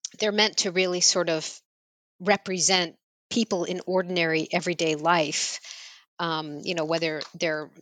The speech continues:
they're riding in a tuk-tuk, which is a small three-wheeled, uh, vehicle that is particularly useful in a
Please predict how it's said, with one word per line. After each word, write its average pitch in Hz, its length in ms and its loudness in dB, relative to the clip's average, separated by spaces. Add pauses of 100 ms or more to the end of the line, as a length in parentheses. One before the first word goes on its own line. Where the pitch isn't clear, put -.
they're 165 180 -2
riding 160 420 2
in 156 100 -4
a 147 60 -2
tuk-tuk, - 580 -2
which 165 160 2
is 156 140 2
a - 60 4
small 160 380 2
three-wheeled, 160 880 0 (460)
uh, 165 200 2
vehicle 165 540 2
that 151 220 -2
is 151 200 0
particularly 160 640 -2
useful 156 460 0
in 143 140 -8
a 151 60 -14